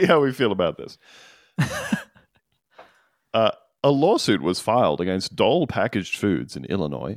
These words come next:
accusing the company of falsely advertising that many of its Dole fruit bowls were made with, quote, "one hundred percent juice." Instead, <laughs> plaintiffs said the bowls contained, quote,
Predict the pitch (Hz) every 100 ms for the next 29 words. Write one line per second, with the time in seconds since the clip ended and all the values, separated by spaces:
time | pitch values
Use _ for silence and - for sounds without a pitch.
0 | - 95 - 127 131 95 73 113 110 -
1 | 73 - - - - 101 98 - 110 -
2 | 104 82 78 76 62 60 65 - 90 76
3 | 92 143 120 76 80 - - 98 95 -
4 | 135 113 80 76 80 98 - _ - 98
5 | 92 98 85 85 - - 165 95 - _
6 | _ - 92 87 101 82 82 - 87 92
7 | - 76 107 117 - - - _ _ -
8 | - - - 254 - 247 269 135 98 -
9 | 147 180 117 - 120 104 95 120 143 95
10 | - 101 92 95 90 113 131 95 85